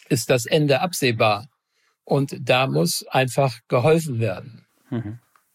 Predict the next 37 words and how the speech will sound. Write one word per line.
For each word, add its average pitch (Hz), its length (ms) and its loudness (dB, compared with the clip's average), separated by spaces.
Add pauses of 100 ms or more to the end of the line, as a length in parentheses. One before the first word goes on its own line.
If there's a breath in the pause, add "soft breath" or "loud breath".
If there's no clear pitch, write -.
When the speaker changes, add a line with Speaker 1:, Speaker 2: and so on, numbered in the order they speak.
Speaker 2:
Sie 135 240 2
sind 151 160 4
ja 139 140 2
bestens 147 440 -2
vernetzt 135 440 0
in 123 60 0
der 107 100 0
Branche. 107 320 0
Was 127 160 -2
machen 143 260 -2
eigentlich 139 640 -4
die 117 460 -2
Leute, 127 440 0
also 117 140 -2
die 110 100 -4
Veranstalter 139 880 0
wie 120 120 -2
Rock 127 260 0
am 120 160 2
Ring 147 460 4
oder 120 280 -2
Hurricane, 131 680 0 (720 soft breath)
das 127 140 -2
Hurricane 139 280 2
Se-, 147 300 -4
Festival, 127 340 -2
was 139 160 0
machen 151 300 2
die 131 100 -2
mit 143 160 0
ihren 131 240 -2
Flächen 220 560 0
jetzt 175 280 -2
eigentlich 104 460 -6
die 107 100 -6
ganzen 101 320 -4
Monate? 95 440 -6